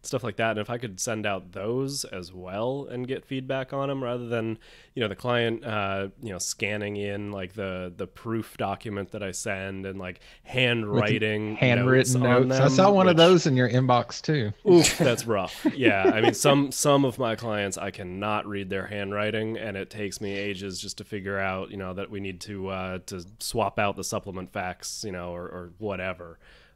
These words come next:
Speaker 1: Um, so not only, I was already <laughs> sold,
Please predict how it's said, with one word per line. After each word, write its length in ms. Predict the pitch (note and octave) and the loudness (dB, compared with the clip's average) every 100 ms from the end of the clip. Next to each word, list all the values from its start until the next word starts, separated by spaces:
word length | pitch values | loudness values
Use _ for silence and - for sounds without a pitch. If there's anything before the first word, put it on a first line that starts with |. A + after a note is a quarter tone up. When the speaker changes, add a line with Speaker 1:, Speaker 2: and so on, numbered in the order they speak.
| - | -8
Speaker 1:
Um, 580 | A2 F2+ F2 D#2+ E2 E2 | -4 -2 -4 -6 -10 -8
so 500 | - G#2 F#2 F2+ F2 | -4 -2 -2 -2 -6
not 420 | G2 G#2 A2+ A2 | -8 -2 2 4
only, 840 | A2+ A2 A2 G#2+ G#2 F#2+ G#2 D#3 - | 4 2 2 0 -2 -8 -12 -10 0
I 140 | C3 | 6
was 160 | D#3+ D#3+ | 8 8
already 540 | D#3 D3 C#3 C#3 C#3 | 8 6 6 4 2
<laughs> 0 | |
sold, 600 | C#3 D3+ - - E3 D#3 | 0 -2 2 6 6 4